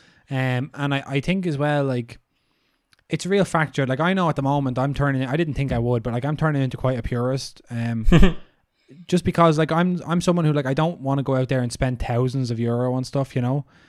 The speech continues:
Speaker 1: Um, so I'm trying to, like, put myself in the position of the average hobbyist. Like, I shouldn't have to, like, I don't know. I just, I'm trying to just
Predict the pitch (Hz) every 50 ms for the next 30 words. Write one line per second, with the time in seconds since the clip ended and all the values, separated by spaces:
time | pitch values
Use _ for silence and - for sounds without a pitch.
0 | _ _ _ - - 123 120 123 123 123 123 123 117 123 131 - _ _ _ -
1 | - - - 135 127 127 131 139 156 160 147 - 160 151 143 135 135 127 - -
2 | 151 135 135 117 139 135 123 123 - - 120 135 139 127 - 135 123 113 - 139
3 | - - 135 135 143 127 120 127 123 117 - - 123 120 117 113 101 90 95 -
4 | - - 127 123 120 131 135 117 - 160 156 156 143 117 139 139 135 - - 139
5 | 127 120 123 123 - _ _ _ _ _ _ _ _ _ _ _ _ _ _ _
6 | _ _ _ _ _ _ _ _ _ _ _ _ _ - 147 139 127 - - _
7 | _ _ _ _ _ _ _ _ _ _ _ _ - - 180 202 208 233 226 196
8 | 139 120 117 143 139 139 143 156 160 170 190 208 - - 151 175 170 156 190 196
9 | 196 185 165 165 151 - - - - -